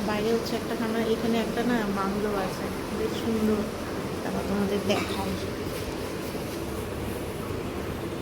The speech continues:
এই যে এখানে একটা বাংলো, আর এখানে একটা সুইমিং পুল আছে, কিন্তু সুইমিং পুলটার অবস্থা খুবই খারাপ, ইউজই হয় না হয়তো বা।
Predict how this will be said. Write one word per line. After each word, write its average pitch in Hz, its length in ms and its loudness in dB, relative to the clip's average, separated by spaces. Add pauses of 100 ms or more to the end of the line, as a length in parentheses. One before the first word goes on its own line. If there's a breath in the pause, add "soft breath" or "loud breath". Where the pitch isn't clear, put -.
(140)
এই 208 140 2
যে 202 80 4
এখানে 208 240 2
একটা 202 240 0
বাংলো, 202 580 2 (920)
আর 208 80 2
এখানে 226 220 6
একটা 233 160 2
সুইমিং 240 600 8
পুল 196 160 4
আছে, - 180 2
কিন্তু 208 200 2
সুইমিং 226 420 6
পুলটার 220 280 4
অবস্থা 208 340 2 (100)
খুবই 202 180 4 (200)
খারাপ, - 260 0 (1500)
ইউজই 214 460 6
হয় 208 200 2
না 202 100 2
হয়তো 190 340 2
বা। 190 140 0